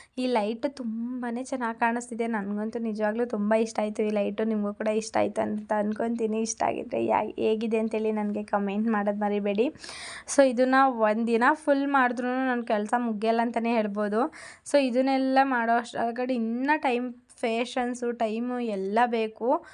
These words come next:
ನಿಜವಾಗ್ಲೂ ತುಂಬ ಟೈಮ್ ಹಿಡಿಯುತ್ತೆ ಇದನ್ನ ಮಾಡೋದಕ್ಕೂ. ಲೈಟ್ ಅಂಟಿಸಿ ಅದನ್ನೆಲ್ಲ, ಆ, ಗಮ್ ಹಾಕಿ ಅಂಟಿಸಿ, ಅಯ್ಯೋ ನನಗಂತೂ ತಲೆ ಕೆಟ್ಟೋಯ್ತು ಅಂತಲೇ ಹೇಳ್ಬೋದು. ನಿಜವಾಗ್ಲೂ ನೋಡೋಷ್ಟು, ನೋಡೋಕ್ಕೆ ನೋಡಿ ನೀವು ಎಷ್ಟು ಚೆನ್ನಾಗಿ ಕಾಣಿಸ್ತಿದ್ಯೋ ಅದೇ ರೀತಿ ಕೆಲಸ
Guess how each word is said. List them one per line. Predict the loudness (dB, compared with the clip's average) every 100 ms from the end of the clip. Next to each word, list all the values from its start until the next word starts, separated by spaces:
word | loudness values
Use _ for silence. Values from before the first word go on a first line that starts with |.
| -20 _ -6
ನಿಜವಾಗ್ಲೂ | -6 -2 -2 0 -4
ತುಂಬ | -4 -6 -2 -2
ಟೈಮ್ | 0 -2 -2 -2
ಹಿಡಿಯುತ್ತೆ | -4 -6 -6
ಇದನ್ನ | -4 -4
ಮಾಡೋದಕ್ಕೂ. | -4 -4 -6 -6 -2
ಲೈಟ್ | 2 2 2 0
ಅಂಟಿಸಿ | 2 0 -2 -2 0 2
ಅದನ್ನೆಲ್ಲ, | 0 0 -2 0 0 0 -2 _ -4
ಆ, | -2
ಗಮ್ | -2 0 2 2
ಹಾಕಿ | 0 0 0
ಅಂಟಿಸಿ, | 0 0 0 0
ಅಯ್ಯೋ | 2 2 0
ನನಗಂತೂ | 0 -2 -2 -2
ತಲೆ | -2 -2 -2
ಕೆಟ್ಟೋಯ್ತು | 0 -2 0 0 0
ಅಂತಲೇ | 0 0 -2
ಹೇಳ್ಬೋದು. | 0 -2 0 0 2 0 0 -12 -18 -8 -2
ನಿಜವಾಗ್ಲೂ | 0 -2 -2 2 4 4 2
ನೋಡೋಷ್ಟು, | 2 2 2 2 -2 -16 _ -2
ನೋಡೋಕ್ಕೆ | 0 2 2 2 2
ನೋಡಿ | 2 2 2
ನೀವು | 2
ಎಷ್ಟು | 0 -2
ಚೆನ್ನಾಗಿ | -4 0 0 0
ಕಾಣಿಸ್ತಿದ್ಯೋ | 0 -2 -4 0 4
ಅದೇ | 4 2 0
ರೀತಿ | 0 -2 -4 -6
ಕೆಲಸ | -2 -2 2